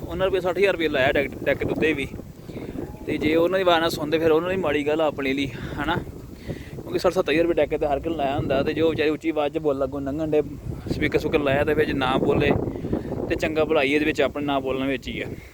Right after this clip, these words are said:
ਸਹੀ ਹੈ, ਜੋ ਆ ਤੁਹਾਨੂੰ ਮੈਂ ਦ੍ਰਿਸ਼ ਦਿਖਾਉਣ ਡਿਆ ਨਾ, ਇਹ ਕੀ ਹੋਊਗਾ, ਜੰਗ ਆ ਜਾਂ ਕੀ ਹਿਸਾਬ ਕਿਤਾਬ ਆ? ਹਨੇਰੀ ਚੱਲਣ ਡਈ ਆ, ਫੁੱਲ ਬਟਾ ਫੁੱਲ। ਸਹੀ ਹੈ ਨਾ? ਅੱਗ ਚਾਰ ਸਵੇਰੇ ਕਿਸਾਨਾਂ ਨੇ ਲਾਈ ਆ।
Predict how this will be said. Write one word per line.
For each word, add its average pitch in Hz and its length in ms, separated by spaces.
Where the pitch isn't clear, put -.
ਸਹੀ 165 220
ਹੈ, 175 40
ਜੋ 175 180
ਆ - 0
ਤੁਹਾਨੂੰ 202 180
ਮੈਂ 196 100
ਦ੍ਰਿਸ਼ - 220
ਦਿਖਾਉਣ 156 380
ਡਿਆ 160 160
ਨਾ, 165 140
ਇਹ - 120
ਕੀ - 240
ਹੋਊਗਾ, 180 300
ਜੰਗ 156 520
ਆ 190 80
ਜਾਂ 190 240
ਕੀ 175 100
ਹਿਸਾਬ 165 280
ਕਿਤਾਬ 131 380
ਆ? - 40
ਹਨੇਰੀ 175 240
ਚੱਲਣ 180 300
ਡਈ 190 240
ਆ, 196 100
ਫੁੱਲ 170 200
ਬਟਾ 151 220
ਫੁੱਲ। 135 220
ਸਹੀ 175 240
ਹੈ 180 60
ਨਾ? 190 160
ਅੱਗ 175 280
ਚਾਰ 170 240
ਸਵੇਰੇ 180 240
ਕਿਸਾਨਾਂ 151 400
ਨੇ 160 100
ਲਾਈ 147 360
ਆ। 151 120